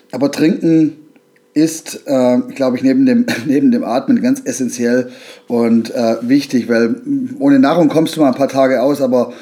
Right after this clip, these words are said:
bei, beim Trinken wird's dann schon ein bisschen kritischer. Deswegen hat zum Beispiel acht-, am achtundzwanzigsten siebten zweitausendzehn, ähm, Bolivien einen Antrag gestellt, dass Wasser als Menschenrecht aufgenommen wird.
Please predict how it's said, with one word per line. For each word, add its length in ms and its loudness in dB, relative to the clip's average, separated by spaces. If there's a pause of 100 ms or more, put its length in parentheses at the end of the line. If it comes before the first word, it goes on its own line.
(480)
bei, 340 2
beim 400 -2
Trinken 440 -2
wird's 180 -4
dann 160 0
schon 240 2
ein 120 -4 (120)
bisschen 420 0
kritischer. 680 -2 (1120)
Deswegen 500 2
hat 140 0
zum 140 0
Beispiel 420 2
acht-, 240 -4
am 160 0
achtundzwanzigsten 800 0
siebten 320 0
zweitausendzehn, 880 0
ähm, 400 0
Bolivien 420 0
einen 140 2
Antrag 480 -2
gestellt, 580 -4 (560)
dass 300 -4
Wasser 400 0
als 260 -2
Menschenrecht 800 -2
aufgenommen 760 -4
wird. 400 -10